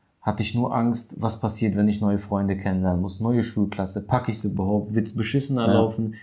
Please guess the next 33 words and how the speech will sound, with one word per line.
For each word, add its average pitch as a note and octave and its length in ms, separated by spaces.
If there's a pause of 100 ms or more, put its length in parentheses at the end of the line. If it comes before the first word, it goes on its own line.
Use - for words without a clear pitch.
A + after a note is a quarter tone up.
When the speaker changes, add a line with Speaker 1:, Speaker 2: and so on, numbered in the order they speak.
(380)
Speaker 1:
Also G2 240
hinter G#2+ 220
der G#2 200
Wut C3 320
steckt - 340
ja G2+ 80
die F#2+ 120
Angst. F#2 340
Hätte - 120
ich - 80
das - 180
damals D3+ 440
gewusst, F#3 440 (1000)
dann G2+ 140
hätte B2 160
ich G#2+ 120
vielleicht A2+ 440
viel C3 320
besser B2+ 500
und G#2 340
viel A#2 220
effizienter A2+ 600
reagieren G#2 440
können A2+ 320 (240)
und G2+ 80
hätte G#2+ 200
mich G#2+ 400
auf G#2+ 280
die G#2 220
guten A2+ 300
Sachen G2 340
fokussiert, G2+ 640
anstatt G#2+ 500